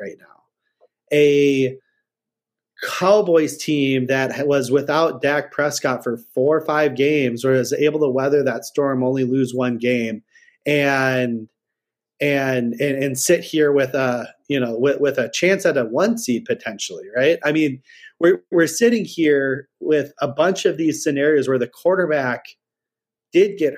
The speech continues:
hurt or did go out or what have you, and the team is still dominant. So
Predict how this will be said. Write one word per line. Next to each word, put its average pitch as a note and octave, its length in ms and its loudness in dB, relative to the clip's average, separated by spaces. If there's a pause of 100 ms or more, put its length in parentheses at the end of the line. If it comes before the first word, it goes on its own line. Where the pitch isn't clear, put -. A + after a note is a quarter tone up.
hurt A#2+ 320 -2
or B2+ 120 0
did E3 340 0
go D3 240 2
out B2 300 -2
or B2 80 0
what B2+ 220 0
have D3+ 280 -2
you, G#2 340 -10 (460)
and D#3 140 0
the D3 60 0
team G3+ 260 0
is D#3+ 160 0
still C#3+ 240 0
dominant. B2+ 580 -6
So C#3 440 2